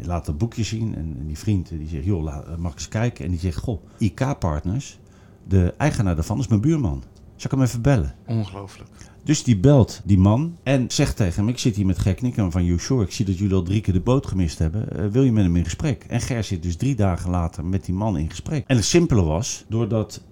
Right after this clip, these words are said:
Speaker 1: Synergia drie keer hun inleg terug wilde,
Speaker 2: Ja.
Speaker 1: wisten wij precies wat het bedrijf waard moet, moest zijn. Dus we hebben ook tegen het I K gezegd, "Nou, dit moet je betalen. Geen euro minder, maar ook geen euro meer.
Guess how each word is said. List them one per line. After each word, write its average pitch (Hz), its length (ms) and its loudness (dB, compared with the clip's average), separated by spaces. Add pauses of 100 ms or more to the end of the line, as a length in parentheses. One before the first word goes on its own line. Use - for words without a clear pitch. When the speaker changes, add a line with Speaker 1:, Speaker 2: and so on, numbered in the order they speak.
(160)
Speaker 1:
Synergia 110 680 0
drie 107 220 2
keer 95 460 0
hun 98 160 2
inleg 120 300 2
terug - 260 -2
wilde, 82 280 0
Speaker 2:
Ja. - 120 -2
Speaker 1:
wisten 131 280 2
wij 117 160 0
precies 113 560 -2
wat 127 160 2
het 101 100 -4
bedrijf 85 300 0
waard 135 260 2
moet, 113 340 -2
moest 107 200 0
zijn. 82 200 0
Dus 98 140 -4
we 117 80 0
hebben 113 260 4
ook 101 120 -4
tegen 104 320 0
het - 100 -10
I 104 100 -2
K - 60 -4 (140)
gezegd, 98 200 -4
"Nou, 110 160 0
dit 139 200 -2
moet 113 180 -4
je 95 60 -4
betalen. 117 600 -4
Geen 123 360 -2 (100)
euro 113 300 0
minder, 123 360 2
maar 101 120 -4
ook 135 140 -4
geen 117 180 0
euro 98 200 -2
meer. 123 220 -2